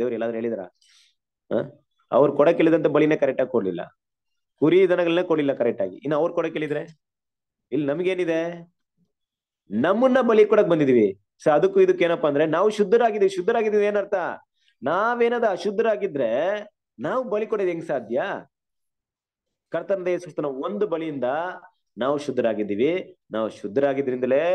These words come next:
ದೇವರಿಗೆ, ಅಂದ್ರೆ ತಂದೆ ದೇವರಿಗೆ ನಮ್ಮನ್ನ ಬಲಿ ಕೊಡಕ್ಕೆ ಸಾಧ್ಯವಾಗುತ್ತೆ. ಇಲ್ಲಾಂದ್ರೆ ಯಾವ ರೀತಿಯಲ್ಲೂ ದೇವ್ರು ನಮ್ಮ ಬಲಿನ ಏನ್ ಮಾಡ್ತಾ ಇರ್ಲಿಲ್ಲ,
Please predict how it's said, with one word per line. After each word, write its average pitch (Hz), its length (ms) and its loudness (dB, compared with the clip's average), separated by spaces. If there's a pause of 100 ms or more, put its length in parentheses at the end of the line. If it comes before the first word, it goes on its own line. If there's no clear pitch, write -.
(560)
ದೇವರಿಗೆ, 135 460 -2 (100)
ಅಂದ್ರೆ 117 240 -4 (480)
ತಂದೆ 147 200 -4 (140)
ದೇವರಿಗೆ 156 340 -2
ನಮ್ಮನ್ನ 135 220 -4
ಬಲಿ 127 360 -4
ಕೊಡಕ್ಕೆ 160 320 -4
ಸಾಧ್ಯವಾಗುತ್ತೆ. 95 760 -8 (800)
ಇಲ್ಲಾಂದ್ರೆ 120 380 -2 (460)
ಯಾವ 123 400 2
ರೀತಿಯಲ್ಲೂ 147 320 2 (100)
ದೇವ್ರು 139 200 2
ನಮ್ಮ 135 200 -2
ಬಲಿನ 156 160 -2
ಏನ್ 160 180 -2
ಮಾಡ್ತಾ 170 220 -4
ಇರ್ಲಿಲ್ಲ, 147 200 -4